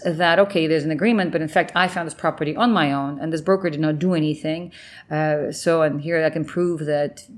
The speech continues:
you know, that he did not provide any services. So, um, so from a legal standpoint, we explained that that just, that the broker does not have standing. And from a practical standpoint as well, we said that, uh,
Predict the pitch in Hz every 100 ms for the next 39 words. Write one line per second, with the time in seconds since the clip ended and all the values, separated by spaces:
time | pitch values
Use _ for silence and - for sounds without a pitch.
0 | - 156 147 143 143 147 139 180 156 156
1 | 170 143 151 156 151 139 - 147 - -
2 | - - - - - - 214 208 190 180
3 | 175 170 160 151 - - - 185 196 226
4 | 240 208 196 185 170 160 - 170 170 175
5 | 151 165 160 - - _ - - 165 -
6 | - 156 151 160 160 139 143 139 156 156
7 | 156 - 156 - - 156 80 - 262 269
8 | - - - 180 185 175 220 240 240 190
9 | - 156 156 156 143 147 104 156 160 156
10 | 160 156 147 156 151 151 - 160 151 151
11 | 98 98